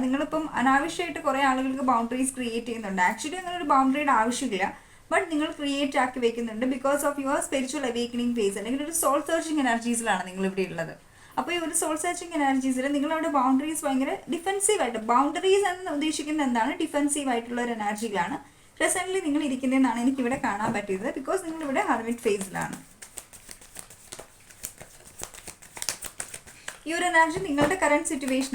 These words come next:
ആണ് കേട്ടോ. ഇനി നിങ്ങൾ ആരുടെ അടുത്ത് കൗൺസിലിംഗ് സെക്ഷൻസിനൊന്നും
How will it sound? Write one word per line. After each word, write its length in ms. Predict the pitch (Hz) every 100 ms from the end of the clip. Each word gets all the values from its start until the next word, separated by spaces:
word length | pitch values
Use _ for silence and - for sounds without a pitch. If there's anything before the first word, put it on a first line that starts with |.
| 196
ആണ് 80 | 185
കേട്ടോ. 160 | 294 - 262 - - - - - - - - - - -
ഇനി 120 | 311 349
നിങ്ങൾ 160 | 349 370 349 -
ആരുടെ 220 | 277 311 339
അടുത്ത് 180 | 320 302 294
കൗൺസിലിംഗ് 380 | 277 294 302 320
സെക്ഷൻസിനൊന്നും 560 | 311 311 311 320 311